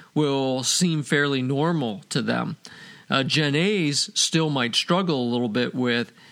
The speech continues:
uh, implantables or being boosted. Uh, Gen A's might struggle a little bit with turning over control, full control of driving or anything else,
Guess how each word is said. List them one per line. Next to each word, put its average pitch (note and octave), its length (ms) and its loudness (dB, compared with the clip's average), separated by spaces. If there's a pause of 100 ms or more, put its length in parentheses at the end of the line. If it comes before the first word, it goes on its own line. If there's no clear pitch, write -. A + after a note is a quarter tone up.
(260)
uh, B2 420 0
implantables C3+ 1080 0
or A#2 200 0
being B2+ 340 0
boosted. D#3+ 560 -2 (460)
Uh, A#2+ 380 0
Gen C3+ 260 0
A's D#3 440 0
might C#3+ 220 0
struggle D3 440 2
a C#3 80 -2
little C#3 160 0
bit B2+ 200 -2
with C3+ 180 -2
turning D3 420 0
over C3+ 460 -2
control, C#3+ 580 0
full C3 240 -2
control C#3 640 -2
of A2 160 -2
driving B2+ 480 0
or A#2 60 0
anything A#2+ 320 -2
else, D3+ 320 0